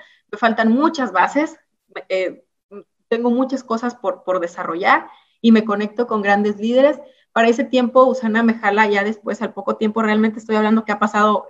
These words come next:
esto de la evolución de, de tener un líder, de tener un offline, pues, tiene muy poquito,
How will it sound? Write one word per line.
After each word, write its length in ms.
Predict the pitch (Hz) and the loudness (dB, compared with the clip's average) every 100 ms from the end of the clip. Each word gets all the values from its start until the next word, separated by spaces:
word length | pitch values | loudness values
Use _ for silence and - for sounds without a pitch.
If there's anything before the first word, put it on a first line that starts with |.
| - | -12
esto 340 | - 208 240 | -8 -4 0
de 100 | 247 | 2
la 80 | 202 | 2
evolución 400 | 185 180 208 208 | 0 -4 -2 0
de, 160 | 202 202 | -2 -4
de 100 | 190 | -8
tener 300 | 185 190 208 | -4 -2 0
un 100 | 214 | 2
líder, 300 | 226 220 208 | 4 4 2
de 60 | |
tener 260 | 202 190 190 | -2 -6 -6
un 100 | 202 | -4
offline, 360 | 196 214 202 - _ | -2 -2 -4 -12 _
pues, 100 | _ | _
tiene 160 | 208 | -2
muy 180 | 220 220 | 2 2
poquito, 560 | 220 214 - 196 294 | 2 -6 -8 -6 -6